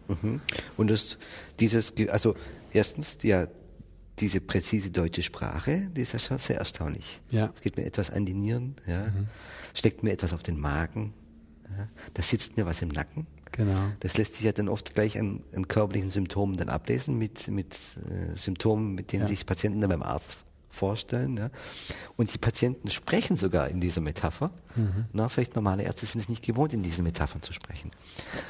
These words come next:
Speaker 1: Und dann nutzt du das häufig so, dass du merkst, okay, oder den, den Klienten beibringst, aha, guck mal, dein Körper zeigt dir an, da passiert was.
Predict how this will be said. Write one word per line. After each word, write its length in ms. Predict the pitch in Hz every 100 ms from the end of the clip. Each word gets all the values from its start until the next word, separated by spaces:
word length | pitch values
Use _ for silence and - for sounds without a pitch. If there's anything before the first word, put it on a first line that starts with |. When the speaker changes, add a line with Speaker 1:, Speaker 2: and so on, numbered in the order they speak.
| - -
Speaker 1:
Und 120 | 92
dann 120 | 101
nutzt 260 | 117 135 -
du 60 | 139
das 200 | 165 -
häufig 320 | 131 127 127
so, 120 | 123
dass 220 | 120 113
du 140 | - 110
merkst, 360 | 104 117 -
okay, 320 | 92 - 107 131 -
oder 160 | - 92
den, 400 | 92 90 82 87 -
den 280 | 82 78 69 - -
Klienten 340 | 101 101 -
beibringst, 420 | 80 - 143 -
aha, 360 | - 151 196 90 - -
guck 200 | - 165
mal, 140 | 160 143 - - -
dein 180 | - 107
Körper 280 | - 139 131
zeigt 360 | - 110 -
dir 120 | -
an, 200 | - 143 71 - - - - _ - -
da 100 | -
passiert 420 | 110 - 104 -
was. 300 | 80 - -